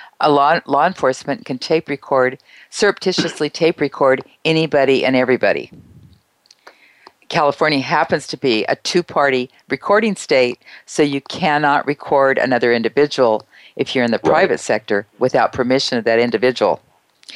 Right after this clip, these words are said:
Speaker 1: So
Speaker 2: Right.
Speaker 1: it's hugely different in that respect. And there are many things like that. So, you know, those are the kinds of things to be aware of. And,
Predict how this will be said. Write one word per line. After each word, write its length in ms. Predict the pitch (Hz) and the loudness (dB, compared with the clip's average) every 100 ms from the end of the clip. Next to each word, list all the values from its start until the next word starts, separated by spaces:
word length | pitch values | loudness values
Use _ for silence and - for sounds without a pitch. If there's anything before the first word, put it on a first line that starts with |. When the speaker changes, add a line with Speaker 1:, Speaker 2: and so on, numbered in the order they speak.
| - - | -14 -10
Speaker 1:
So 220 | - 151 | 0 2
Speaker 2:
Right. 80 | - | 4
Speaker 1:
it's 260 | 156 - - | 0 -2 0
hugely 380 | 226 220 151 123 | 0 2 0 2
different 420 | 110 - 87 - | 0 0 -4 -4
in 200 | - 135 | -4 0
that 220 | 120 - | 0 0
respect. 580 | 120 - 104 82 - - _ - - - | -4 -4 0 0 -2 -12 _ -20 -12 -4
And 140 | 165 | 0
there 120 | 156 | 2
are 60 | 147 | 2
many 240 | 156 160 | 0 0
things 340 | 156 139 135 131 | -2 -4 -4 -4
like 180 | 107 | -2
that. 240 | - 73 - | 0 -2 0
So, 220 | 170 147 - - - _ _ - | 0 0 -2 -14 -18 _ _ -4
you 100 | 196 | 0
know, 100 | 175 | 2
those 200 | 175 208 | 2 2
are 40 | |
the 160 | 202 175 | 2 0
kinds 300 | - 175 165 | 0 -2 -2
of 80 | 156 | -2
things 200 | 151 - | -4 -6
to 80 | 147 | -4
be 120 | 147 | 0
aware 380 | 135 208 247 214 | 2 4 4 2
of. 80 | |
And, 220 | 180 175 | 0 -2